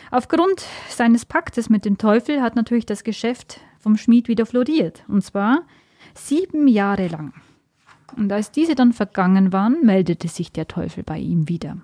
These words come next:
und sagte: „Du weißt, was du unterschrieben hast.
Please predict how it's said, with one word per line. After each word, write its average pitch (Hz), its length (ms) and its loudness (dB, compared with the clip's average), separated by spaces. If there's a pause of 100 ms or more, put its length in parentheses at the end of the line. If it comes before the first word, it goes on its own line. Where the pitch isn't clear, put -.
(100)
und 180 160 0
sagte: 175 460 -4 (760)
„Du 202 140 4
weißt, 196 260 4
was 247 180 0
du 262 80 2
unterschrieben 254 640 4
hast. - 280 -14